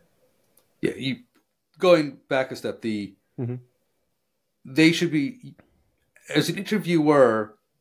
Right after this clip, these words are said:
Speaker 1: you should be very upfront about what the process looks like. You know, how, what's your, what's your company's timeline? What's the,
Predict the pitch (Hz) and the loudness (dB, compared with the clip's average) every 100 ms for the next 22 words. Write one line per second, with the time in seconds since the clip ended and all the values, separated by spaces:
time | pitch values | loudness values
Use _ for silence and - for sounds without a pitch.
0 | _ 120 131 123 123 - 135 123 123 131 | _ -6 -4 -4 -6 -8 -4 -2 4 6
1 | 131 117 - 120 110 - 98 98 - 107 | 6 4 -2 -4 -2 -4 -6 -8 -2 0
2 | 98 107 - 101 101 143 143 139 - _ | 0 -4 -4 -4 -2 2 2 2 -6 _
3 | _ - 92 104 104 117 - 110 _ - | _ -12 -8 -4 -4 -6 -6 -12 _ 0
4 | 151 170 160 147 127 117 - 120 120 117 | 2 0 0 -2 -4 -6 -6 -2 0 0
5 | 113 107 107 101 _ _ _ _ _ _ | 0 0 -2 -6 _ _ _ _ _ _
6 | - 123 - - 123 110 104 101 95 | 0 0 0 -6 -2 0 -2 -4 -6